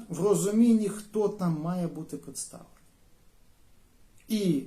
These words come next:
відповідно, отриманий вже результат. І окреме питання — це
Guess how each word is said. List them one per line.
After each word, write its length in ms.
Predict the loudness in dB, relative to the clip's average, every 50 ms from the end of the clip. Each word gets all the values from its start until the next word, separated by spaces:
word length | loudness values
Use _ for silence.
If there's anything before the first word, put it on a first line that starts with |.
| -8 -6
відповідно, 680 | -4 -4 -4 -4 -6 -6 0 2 2 2 2 0 -4 -6 -4 -2
отриманий 640 | -2 -2 -2 -4 -4 -4 -4 -2 -2 0 0 0 -2
вже 340 | -4 -6 -6 -4 -4 -4 -4
результат. 520 | -4 -6 -8 -8 -8 -10 -10 -14 -18 -18 -20 -20 _ _ -20 -20 -20 -20 _ _
І 160 | -2 0 0 0
окреме 440 | -2 -2 -2 0 0 0 0 0
питання — 460 | 0 0 -2 -2 -2 -4 -4 -4 -4 -2
це 380 | 0 0 2 2 2 0 -2